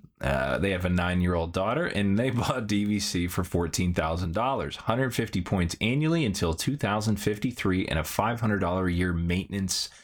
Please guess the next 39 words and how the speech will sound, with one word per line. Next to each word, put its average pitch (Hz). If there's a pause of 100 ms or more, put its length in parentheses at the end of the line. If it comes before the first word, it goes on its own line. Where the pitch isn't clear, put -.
(300)
uh, 80
deal. 82 (480)
They 101
stayed 160
in 151
hotels 113
that 101
were 92
previously 120
out 92
of 135
reach. 113
We 95
saved 104
hundreds 123
on 160
dining 101
by 90
eating 95
some 101
meals 110
in 127
the 143
room. 95 (340)
They 98
have 135
brought 120
extended 110
family 95
and 165
friends 117
who 107
paid 98
for 110
the 98
dining 90
plan 92
multiple 82
times. 139